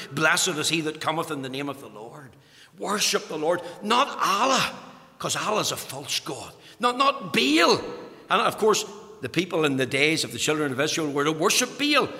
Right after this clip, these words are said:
Baal was the lord of the storms. And, and Psalm twenty-nine is all, all about that Jehovah is the controller of the storms.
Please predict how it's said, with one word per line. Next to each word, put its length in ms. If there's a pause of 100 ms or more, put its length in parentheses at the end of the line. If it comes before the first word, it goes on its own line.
(120)
Baal 400
was 200
the 100
lord 320
of 140
the 80
storms. 720 (380)
And, 200 (220)
and 100
Psalm 300
twenty-nine 520
is 140
all, 280
all 260
about 280 (360)
that 280
Jehovah 720 (220)
is 160
the 100
controller 760
of 160
the 80
storms. 920